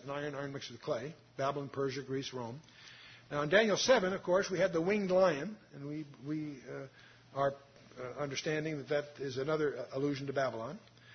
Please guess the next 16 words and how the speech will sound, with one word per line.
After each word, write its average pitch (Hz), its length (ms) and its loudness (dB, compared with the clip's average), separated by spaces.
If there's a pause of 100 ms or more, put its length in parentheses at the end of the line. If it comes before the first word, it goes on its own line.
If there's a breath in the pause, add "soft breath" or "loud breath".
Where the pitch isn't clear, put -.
(200 loud breath)
And 143 240 0
the 135 80 0
bear 165 220 8
on 165 120 4
one 165 180 0
side 160 360 2
would 147 120 -6
s-, 135 160 -12 (160)
be 151 100 0
descriptive 143 560 -2
of 131 100 -6
Persia, 160 400 0
with 147 140 -2
the 131 80 -4
three 160 260 -4
main 147 320 -2